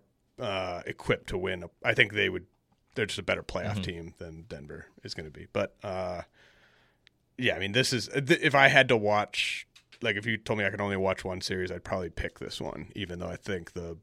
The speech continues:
Speaker 1: Blazers Thunder one is more likely to have the underdog win.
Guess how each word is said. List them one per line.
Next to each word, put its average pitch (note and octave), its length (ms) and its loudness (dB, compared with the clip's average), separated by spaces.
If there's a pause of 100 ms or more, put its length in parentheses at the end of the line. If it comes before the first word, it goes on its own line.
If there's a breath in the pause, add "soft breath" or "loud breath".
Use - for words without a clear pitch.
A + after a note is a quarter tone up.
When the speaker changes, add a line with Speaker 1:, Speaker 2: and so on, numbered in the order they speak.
Speaker 1:
Blazers F2 500 -6
Thunder F2 220 -6
one E2+ 160 -10
is E2 140 -12
more F2+ 140 -8
likely F2 320 -10
to E2 240 -10 (200)
have F2+ 220 -12
the E2 280 -10 (160)
underdog F2 440 -8
win. G2+ 160 -10